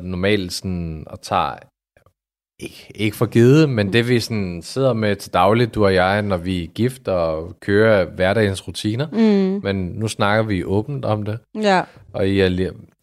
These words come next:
Speaker 1: vi er lige i de her minutter ligesom åbnet lidt for lågen,
Speaker 2: Mm.
Speaker 1: hvor vi har budt folk ind, høre lidt om vores intime snak om vores forhold,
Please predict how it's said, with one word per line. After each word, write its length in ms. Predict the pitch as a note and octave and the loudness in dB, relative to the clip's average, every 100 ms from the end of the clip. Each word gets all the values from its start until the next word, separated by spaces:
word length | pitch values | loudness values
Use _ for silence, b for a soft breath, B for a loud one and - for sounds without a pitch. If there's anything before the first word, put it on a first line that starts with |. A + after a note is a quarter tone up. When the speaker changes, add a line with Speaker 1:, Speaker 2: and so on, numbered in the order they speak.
| _ | _
Speaker 1:
vi 180 | G#2 G2+ | -8 -4
er 60 | G2+ | -2
lige 500 | G#2 G#2 G2 F#2 D#2 | -2 -2 -2 -4 -6
i 140 | G2 | -10
de 220 | E2+ F#2+ | -6 -4
her 140 | F#2 F2+ | -2 -2
minutter 440 | F2 F2+ F2+ G#2 | -4 -6 -2 -2
ligesom 460 | F#2+ F#2+ G2+ F2 - _ | -2 -4 -4 -6 -8 _
åbnet 380 | G#2 A#2 D3 C#3 | 0 0 2 2
lidt 160 | A#2+ B2 | 0 0
for 140 | B2+ | 0
lågen, 520 | A#2 A#2+ B2+ C3+ - - | 2 4 4 2 0 -2
Speaker 2:
Mm. 100 | G2 | 0
Speaker 1:
hvor 320 | G2 F#2 F2+ | 4 4 4
vi 180 | F#2+ F#2+ | 0 -2
har 140 | F2 - _ | -2 -6 _
budt 180 | G2 F2+ | -8 -6
folk 360 | - A2 G#2+ | 0 0 2
ind, 240 | A#2 C3+ C3 - - | 0 0 -4 -16 -8
høre 260 | F#2 G#2 B2 | 0 2 4
lidt 200 | B2+ B2 | 4 2
om 180 | A#2 | 2
vores 320 | G#2+ A2 A2+ - | 4 2 2 -4
intime 1300 | A2 G2 - A#2+ B2 A#2+ A2 G#2 F#2+ F2+ E2+ E2+ F2 | -6 -6 -4 -4 -2 0 2 2 2 0 -2 -4 -6
snak 300 | - G2+ G#2+ | -2 0 0
om 160 | G#2+ | -2
vores 200 | F#2 E2+ | -2 -4
forhold, 440 | - A2 A#2+ B2+ | 2 2 4 2